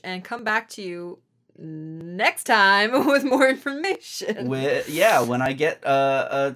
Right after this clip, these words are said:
Speaker 2: a, a thing, uh, s-, it pretty much, when I go into a cyberpunk future and I get electrodes shooting into my brain all the time.
Speaker 1: That is wild.
Speaker 2: That is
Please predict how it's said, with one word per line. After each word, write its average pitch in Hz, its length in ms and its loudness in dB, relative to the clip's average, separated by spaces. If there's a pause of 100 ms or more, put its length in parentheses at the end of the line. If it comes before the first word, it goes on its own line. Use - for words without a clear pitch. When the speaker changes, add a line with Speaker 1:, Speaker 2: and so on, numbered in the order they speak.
Speaker 2:
a, - 60 -6
a - 20 -2
thing, 139 560 -4
uh, 127 260 0 (160)
s-, 135 280 -16 (120)
it 131 220 -6
pretty 139 180 -6
much, 151 260 -6
when 127 180 -2
I 123 80 0
go 131 120 -2
into 143 120 -4
a 165 40 -4
cyberpunk 135 540 -2
future 113 340 -10
and 147 80 -4
I 151 40 -4
get 160 180 -6
electrodes 120 460 -6
shooting 107 320 -10
into 117 140 -6
my 147 100 -4
brain 220 240 -6
all 107 120 -4
the 95 80 -10
time. 98 240 -8
Speaker 1:
That 240 60 -12
is 185 100 -14
wild. 180 560 -14 (520)
Speaker 2:
That - 140 -4
is 143 400 -6